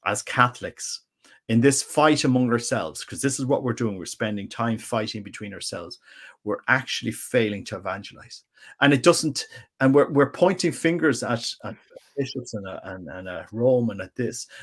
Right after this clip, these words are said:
and we're not pointing the finger at ourselves. Like, your, if you think of your, your own work, Connor, is you, you've decided to get up, to blog, to put your face out there. You've decided to,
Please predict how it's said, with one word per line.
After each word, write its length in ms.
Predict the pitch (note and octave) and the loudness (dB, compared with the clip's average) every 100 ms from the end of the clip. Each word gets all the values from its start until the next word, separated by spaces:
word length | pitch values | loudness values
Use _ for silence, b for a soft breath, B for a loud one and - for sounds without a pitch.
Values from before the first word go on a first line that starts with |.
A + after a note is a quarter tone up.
| B | B
and 120 | A#2 | 4
we're 40 | A#2+ | 4
not 200 | B2+ - | 4 0
pointing 220 | C3+ A#2+ | -2 -2
the 60 | |
finger 300 | - B2 A#2 | -2 0 2
at 120 | A2 G#2+ | 2 0
ourselves. 640 | F#2+ - A#2+ F#2 - - _ _ _ B B | -4 -2 -2 -4 -8 -12 _ _ _ B B
Like, 180 | C#3+ C3+ | 4 10
your, 300 | E3+ G#3 - B - | 10 8 4 B 2
if 140 | - | 4
you 100 | G#3+ | 4
think 240 | G#3+ G#3+ | 6 4
of 120 | D3+ C#3 | 6 4
your, 220 | D#3 C3 | 4 4
your 320 | D#3 F3 G3+ | 6 8 10
own 240 | F#3+ F#3+ | 8 4
work, 300 | D3+ D3 C3+ | 4 4 4
Connor, 480 | - C3+ C3 E2 - _ _ _ | 0 0 2 -2 -6 _ _ _
is 340 | C#3 B2+ A#2 - b b b | 0 2 0 -8 b b b
you, 200 | D3+ E3 - - _ | 4 4 0 -18 _
you've 480 | - - E3+ F3+ | -16 -2 6 6
decided 480 | F3+ D3 D#3+ D#3 C3+ | 4 0 2 2 2
to 80 | A#2+ | -4
get 180 | B2 C3 | 2 6
up, 320 | C3+ F3 - - _ b b - | 6 4 -4 -20 _ b b -10
to 100 | B2 | -6
blog, 560 | B2+ C3+ D3 D#3 D#3 | 2 4 4 2 0
to 120 | - | -4
put 260 | A#2+ C3+ B2 | -6 -6 -2
your 80 | A2+ | -4
face 420 | - C#3+ D3 - | 0 0 0 -2
out 240 | B2 A#2+ | -4 -2
there. 220 | A#2+ A2+ A2 | 0 0 0
You've 200 | A#2 A#2 | -2 -4
decided 500 | A#2 C3 B2 A#2+ A#2+ | -4 -2 -2 -2 -2
to, 200 | A2+ | -4